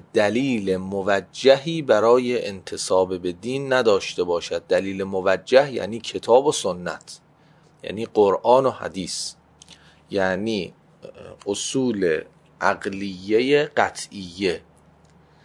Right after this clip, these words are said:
این سه تا دلیل موجه و صحیح هست، یعنی اگر بر اساس استدلالی عقلی که همه عقلا بر این استدلال متفق باشند،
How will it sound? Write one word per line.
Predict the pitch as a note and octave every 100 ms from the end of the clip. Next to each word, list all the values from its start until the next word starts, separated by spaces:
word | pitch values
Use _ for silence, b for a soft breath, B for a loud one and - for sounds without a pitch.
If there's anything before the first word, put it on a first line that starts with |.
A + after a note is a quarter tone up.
| b b b b _ _ -
این | C#3+ D3+
سه | - - A2
تا | - C3+ D3 D3+ - _ _ _ _ _ - G#2+
دلیل | G#2 G#2 B2+ C3
موجه | A2+ F#2+ F#2+ - A#2+ C#3
و | B2
صحیح | G2+ - F#2+ G2+ F2
هست، | F2+ -
یعنی | - F#2+ A2
اگر | G2+ G#2 G2+ F#2 - _ _ b b b b
بر | G#2 G2+
اساس | - G#2 - A#2 A2 F#2+ -
استدلالی | G#2 - - G2 G2 G#2 A#2 G#2 F#2 F#2 -
عقلی | G2+ G2+ G#2 G#2+ C3+ D3+
که | - A#2
همه | G#2+ G2+ G#2+ D3 C#3 A2
عقلا | - G2 G#2 G2+ B2 C#3+ - _ _ _ _ _ -
بر | G2+ G2+
این | A#2 A#2
استدلال | - G#2 - G2 F2+ G#2 A2 C3+
متفق | A2+ F#2+ - F#2 - A#2+ F#2+
باشند، | F2+ F2 - F#2+ -